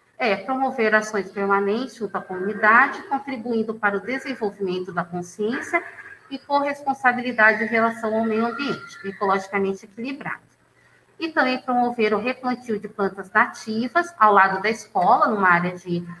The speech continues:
compensação ambiental, e também em áreas internas da nossa escola e em uma praça que tem ao lado da escola. Aí agora nós vamos passar um vídeo que mostra um pouquinho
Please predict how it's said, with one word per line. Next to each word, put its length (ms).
compensação 640
ambiental, 640
e 60
também 320
em 60
áreas 320
internas 480
da 80
nossa 260
escola 560
e 60
em 140
uma 260
praça 340
que 140
tem 200
ao 120
lado 300
da 100
escola. 480
Aí 220
agora 500
nós 180
vamos 200
passar 400
um 100
vídeo 640
que 100
mostra 400
um 80
pouquinho 1000